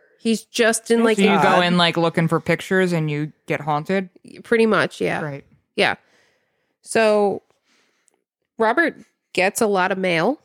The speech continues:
Speaker 1: apparently, like, three letters a day, usually from people who had visited the museum but didn't believe in the curse and disrespected Robert. And now they're sending letters and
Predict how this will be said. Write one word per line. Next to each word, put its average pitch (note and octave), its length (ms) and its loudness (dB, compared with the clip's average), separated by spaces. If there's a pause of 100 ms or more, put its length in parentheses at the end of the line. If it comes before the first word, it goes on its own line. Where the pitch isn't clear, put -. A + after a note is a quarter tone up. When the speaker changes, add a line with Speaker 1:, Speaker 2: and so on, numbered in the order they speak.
(560)
Speaker 1:
apparently, D4 640 0 (200)
like, G#3 180 -2
three A3 280 0
letters G#3 340 2
a G3 40 0
day, F#3+ 400 0 (340)
usually D4+ 400 2
from B3 200 -2
people A3 280 0
who A3 80 0
had F#3+ 120 0
visited F#3+ 400 0
the G3 60 -2
museum F#3+ 560 0 (240)
but G3+ 160 -4
didn't G#3+ 280 0
believe G3+ 280 0
in G3 60 2
the F3+ 80 0
curse F#3 540 -4
and G3 160 0
disrespected F#3 720 -2
Robert. B3 440 0 (960)
And G#3+ 120 2
now G#3 400 2 (420)
they're G#3 140 0
sending G3 420 0
letters G#3 640 2
and F#3 200 -2